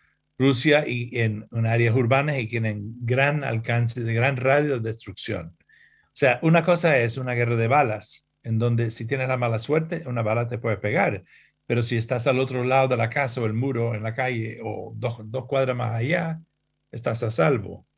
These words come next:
Pero si estás en un edificio de apartamentos y te pega un crucero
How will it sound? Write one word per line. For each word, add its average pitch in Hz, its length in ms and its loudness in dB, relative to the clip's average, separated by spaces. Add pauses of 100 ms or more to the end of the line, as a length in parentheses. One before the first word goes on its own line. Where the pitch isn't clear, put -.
(600)
Pero 120 340 4
si 123 220 -4
estás 123 360 0
en 139 100 0
un 135 100 -2
edificio 123 400 0
de 117 100 2
apartamentos 120 560 0
y 113 120 0
te 113 120 -4
pega 131 300 2
un 123 160 -2
crucero 123 680 -4